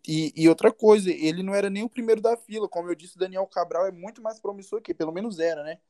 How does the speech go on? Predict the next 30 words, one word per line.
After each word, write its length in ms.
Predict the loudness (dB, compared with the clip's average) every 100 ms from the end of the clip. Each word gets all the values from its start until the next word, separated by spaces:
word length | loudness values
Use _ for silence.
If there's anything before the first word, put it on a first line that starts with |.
| _ _ _ _ _ -2
Pra 160 | 2 2
muitos 280 | 0 -6 -4
era 160 | -4
muito 300 | -4 -10 -10
mais 140 | -10 -8
promissor 440 | -6 -6 -4 -6
do 80 | -6
que 100 | -6
ele. 340 | 0 0 -2 -12 -8
O 540 | -4 0 0 -2 -4 -2
Cabral 480 | 0 2 2 2 0
era, 300 | -4 -8 -10 _ _ _ -2
ele 180 | -2 -2
foi 180 | 4 4
o 200 | 4 -4
vice-capitão, 720 | -4 -6 -2 -2 -2 -4 -6
né? 80 | -4
Ele 100 | -2
era 100 | -2
o 20 |
segundo 360 | -2 -4 -4 -2
capitão 420 | -2 -2 -4 0
daquele 280 | 0 0 -2
time 220 | -2 -8
campeão 400 | -6 -8 -4 -6
sub-dezessete 640 | -4 -8 -2 0 2 0 4
agora 220 | 4 4
recentemente, 580 | 2 -10 -16 -16 -16 -14
campeão 300 | -12 -10 -12
mundial. 500 | -12 -4 -4 -4